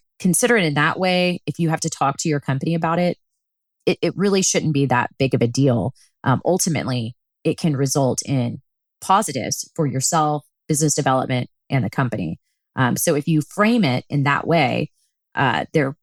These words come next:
there shouldn't really be a big concern. And, and the reason I ask is because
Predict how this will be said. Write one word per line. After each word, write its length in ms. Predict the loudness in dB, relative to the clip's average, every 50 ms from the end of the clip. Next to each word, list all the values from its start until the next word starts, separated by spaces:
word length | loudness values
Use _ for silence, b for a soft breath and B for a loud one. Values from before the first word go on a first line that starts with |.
| _ _ 0
there 120 | 0 0
shouldn't 560 | 2 0 -2 0 0 0 0 0 -2 -4 -4 -8 _
really 360 | -2 0 2 2 2 2 0
be 340 | 0 0 2 2 2 2 0 -2 _
a 80 | -2 0
big 240 | 2 0 0 0
concern. 480 | 0 0 0 2 2 2 2 2 0 0
And, 180 | 0 0 0 2
and 140 | 2 2 2
the 60 | 2
reason 280 | 2 2 2 2 2 2
I 60 | 2
ask 340 | 2 2 0 0 0 -2 -2
is 100 | -2 -2
because 340 | -2 -2 -2 -4 -4 -6